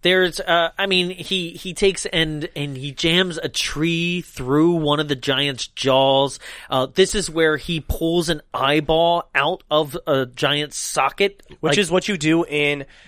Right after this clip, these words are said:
Speaker 2: one of the God of Wars when you fight a Cyclops.
Speaker 1: That's,
Speaker 2: Yeah.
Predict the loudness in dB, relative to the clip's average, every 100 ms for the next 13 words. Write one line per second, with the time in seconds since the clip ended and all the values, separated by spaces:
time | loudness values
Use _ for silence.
0 | -20 -4 0 0 -2 -4 -6 -4 -6 0
1 | 2 2 0 -2 -2 -2 -4 -2 -2 -2
2 | -2 -4 -4 -6 -6 -8 -10 -8 -8 -10
3 | -14 -20 _ _ _ _ _ 2 4 4
4 | -2